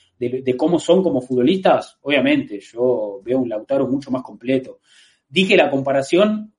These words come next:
por, como para que se entienda en qué lote está Lautaro a nivel europeo. Está, es de los mejores goleadores de Europa. Eso, eso,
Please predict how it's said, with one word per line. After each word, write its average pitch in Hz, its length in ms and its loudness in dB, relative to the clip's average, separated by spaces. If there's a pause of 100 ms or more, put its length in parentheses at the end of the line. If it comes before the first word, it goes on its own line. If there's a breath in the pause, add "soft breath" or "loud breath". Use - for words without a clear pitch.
por, 127 280 -2
como 127 240 -2
para 131 180 0
que 139 80 -4
se 156 120 -4
entienda 240 340 4
en 175 100 2
qué 208 120 2
lote 240 280 2
está 202 160 2
Lautaro 175 380 4
a 175 40 4
nivel 156 260 2
europeo. 123 440 -2
Está, 208 240 2
es 214 220 0
de 240 80 -2
los 139 120 0
mejores 202 300 -4
goleadores 165 340 0
de 139 40 0
Europa. 160 340 -2 (1160)
Eso, 151 260 -4
eso, 185 300 0